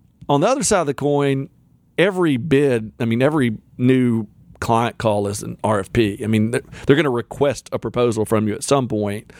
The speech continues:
but we tend to work, well, we only work with the clients who say, "Hey, we identified you as somebody that fits our needs. Let's talk." And then once we vet one another,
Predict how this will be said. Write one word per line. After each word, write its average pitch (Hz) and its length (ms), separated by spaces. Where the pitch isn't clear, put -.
but 135 140
we 156 140
tend 151 240
to 131 60
work, 123 260
well, 107 340
we 131 160
only 143 220
work 123 220
with 113 100
the 117 60
clients 110 340
who 120 80
say, 107 460
"Hey, 113 400
we 147 160
identified 123 600
you 113 180
as 107 80
somebody 104 360
that 104 120
fits - 260
our 101 140
needs. 107 520
Let's 120 240
talk." 117 400
And 107 100
then 107 120
once 107 200
we 110 120
vet 104 260
one 113 160
another, 175 600